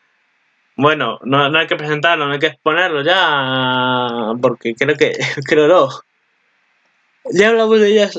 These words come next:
la última vez. Pues pasamos a siguiente. Es que Javelin-, Javelin-chan ya hace falta presentarla, ya la ha presentado en su momento. Ayanami-chan. Bueno, Ayanami-chan, pues,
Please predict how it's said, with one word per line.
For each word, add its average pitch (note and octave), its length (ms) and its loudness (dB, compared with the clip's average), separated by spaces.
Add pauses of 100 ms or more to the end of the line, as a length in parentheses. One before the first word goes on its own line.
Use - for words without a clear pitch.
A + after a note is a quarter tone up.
la F#3 160 4
última G#3 300 2
vez. A3 300 2 (1900)
Pues A2 640 0
pasamos A2 400 -4
a - 20 -8
siguiente. C3 440 -2 (720)
Es - 100 -12
que A2+ 100 -2
Javelin-, A#2 340 2
Javelin-chan C3 480 0
ya D#3 120 0
hace C3 120 -6
falta A#2 500 0
presentarla, A#2 560 0
ya A#2+ 100 0
la C3 80 2
ha C3 60 -2
presentado B2+ 280 -2
en C3 60 0
su D3 100 0
momento. C3+ 560 0 (760)
Ayanami-chan. G3+ 1900 0
Bueno, C#3 180 0
Ayanami-chan, C3+ 640 0
pues, A2+ 480 -2